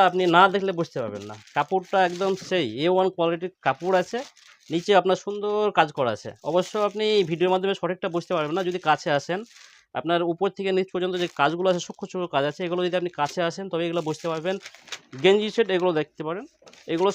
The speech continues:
সব কিছু থাকবে আপনার। আমি যে সমস্ত মালগুলো দেখাবো, এই সব মালে থাকবে আপনার কালার হান্ড্রেড পার্সেন্ট গ্যারান্টি থাকবে। আহ, টেন্সিল কাপড়ের সঙ্গে থাকবে অন্যান্য কাপড়, আহ, হ্যাঁ, কাপড়গুলো দেখবেন। আর এগুলো স্ট্রেচেবল প্যান্টগুলো দেখ-, আহ, এটা একটা দেখতে পারেন, এটা একটা আলাদা একটা ডিজাইন ওই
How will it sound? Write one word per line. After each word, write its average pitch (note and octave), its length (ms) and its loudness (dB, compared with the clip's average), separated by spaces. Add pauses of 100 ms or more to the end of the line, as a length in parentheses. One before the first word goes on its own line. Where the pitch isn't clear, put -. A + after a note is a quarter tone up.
সব F#3+ 180 2
কিছু G3+ 200 -4
থাকবে F3+ 240 -2
আপনার। F3 140 2 (140)
আমি E3+ 160 4
যে G3 180 0
সমস্ত G3+ 180 0 (100)
মালগুলো F3+ 320 6
দেখাবো, E3 280 -2 (460)
এই E3+ 80 2 (100)
সব G#3 100 8 (120)
মালে F#3+ 220 10
থাকবে G3 200 0
আপনার G3 200 0
কালার E3 260 4
হান্ড্রেড D#3 240 -4
পার্সেন্ট F3+ 300 0
গ্যারান্টি F#3 320 6 (120)
থাকবে। D3 260 -2
আহ, - 800 -4
টেন্সিল F#3+ 380 4
কাপড়ের E3+ 300 4
সঙ্গে E3+ 280 0
থাকবে D#3+ 200 -2 (140)
অন্যান্য D#3+ 260 2 (120)
কাপড়, D3+ 340 0
আহ, D#3+ 220 -6
হ্যাঁ, F3+ 180 -4 (240)
কাপড়গুলো E3 440 0
দেখবেন। D#3 260 -2 (100)
আর D3+ 120 4
এগুলো D#3+ 140 2 (120)
স্ট্রেচেবল F#3 440 2 (380)
প্যান্টগুলো F#3 320 8
দেখ-, F#3+ 140 -6 (260)
আহ, C#3+ 140 0 (100)
এটা F#3+ 180 4
একটা G3+ 160 0
দেখতে G3 160 0
পারেন, G3+ 200 -2
এটা F3+ 200 -2
একটা F3+ 200 -4
আলাদা D#3 240 4
একটা D#3 180 -4
ডিজাইন C#3+ 240 -2 (120)
ওই C#3+ 120 -2